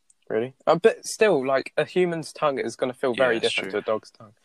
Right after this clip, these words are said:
Speaker 1: Anyway, maybe I'm thinking about it too deeply. But considering you've already heard this, and, and I know it's famous, but sort of thinking back to when you first heard it and heard it now, what sort of rating do you, do you give it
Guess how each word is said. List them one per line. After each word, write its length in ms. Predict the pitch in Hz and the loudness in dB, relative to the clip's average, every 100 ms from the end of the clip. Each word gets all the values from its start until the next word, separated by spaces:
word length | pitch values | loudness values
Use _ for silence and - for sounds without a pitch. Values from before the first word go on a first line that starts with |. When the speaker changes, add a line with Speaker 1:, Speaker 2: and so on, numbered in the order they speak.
| _ - | _ -4
Speaker 1:
Anyway, 240 | 131 113 117 | 0 2 4
maybe 220 | 135 131 | 2 2
I'm 120 | 127 | 0
thinking 140 | 135 | -2
about 200 | 123 120 | -2 0
it 80 | 113 | 0
too 140 | - 117 | -4 -4
deeply. 440 | 117 117 - 101 - - - _ - | -4 -6 -6 -6 -8 -20 -20 _ 4
But 240 | 147 139 - - | 4 4 0 -6
considering 480 | 175 - 208 202 | -2 0 0 0
you've 200 | 190 175 | -2 -2
already 220 | 165 151 143 | -2 -4 -2
heard 280 | 151 139 | 0 0
this, 240 | 113 120 - | -2 -6 -6
and, 180 | 127 131 | -6 -4
and 100 | 135 | -2
I 80 | 139 | -2
know 140 | 143 | -4
it's 180 | 127 - | -6 -4
famous, 420 | 131 120 113 113 - | -4 -4 -6 -14 0
but 220 | 131 127 _ _ _ _ _ - | 2 0 _ _ _ _ _ -4
sort 220 | 180 180 | 0 0
of 60 | |
thinking 300 | 190 180 180 | 0 -6 -6
back 220 | 165 160 - | -2 -4 -4
to 60 | |
when 120 | - 143 | -8 -8
you 60 | |
first 480 | - - 143 135 - | -8 -2 -2 -2 -6
heard 300 | 131 120 117 | -6 -6 -4
it 100 | 120 | -8
and 220 | 120 123 117 | -6 -8 -6
heard 240 | 131 120 | -6 -4
it 80 | 113 | -6
now, 380 | 123 117 113 - _ | -6 -4 -4 -6 _
what 340 | 139 143 151 | -8 -4 -4
sort 260 | - 147 135 | -2 -4 -2
of 120 | 127 _ _ _ _ | -6 _ _ _ _
rating 640 | 131 127 123 - 120 117 123 | 0 0 -2 -6 -8 -10 -8
do 100 | 127 | -4
you, 140 | 117 113 - | -4 -4 -6
do 80 | 117 | -6
you 80 | |
give 200 | 110 117 | -2 -2
it 120 | 110 | -2